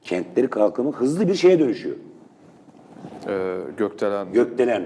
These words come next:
Speaker 2: Evet.
Speaker 1: yani sıkıcı hale gelmeye başlıyor. Ama burada o modernistlerin suçu yok. Mesela postmodernizm de mi-,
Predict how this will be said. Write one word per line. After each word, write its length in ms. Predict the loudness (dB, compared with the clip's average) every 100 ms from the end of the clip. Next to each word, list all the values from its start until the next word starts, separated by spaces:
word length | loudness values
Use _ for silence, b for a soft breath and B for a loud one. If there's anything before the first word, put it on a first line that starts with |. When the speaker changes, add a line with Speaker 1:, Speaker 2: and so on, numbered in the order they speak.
| -8
Speaker 2:
Evet. 100 | -8
Speaker 1:
yani 160 | -8 -8
sıkıcı 360 | -10 -6 2 4
hale 240 | 4 2
gelmeye 380 | -2 -4 -8 -10
başlıyor. 340 | -12 -8 -4
Ama 140 | 0 0
burada 200 | 2 2
o 140 | 2
modernistlerin 520 | 0 0 0 0 -4
suçu 260 | -6 -4 0
yok. 320 | 2 0 -10 -16 -20 -20 -20 -20 -20 -12
Mesela 180 | -10 2
postmodernizm 800 | 2 2 0 0 0 -2 -4 -4
de 40 |
mi-, 200 | -4 -4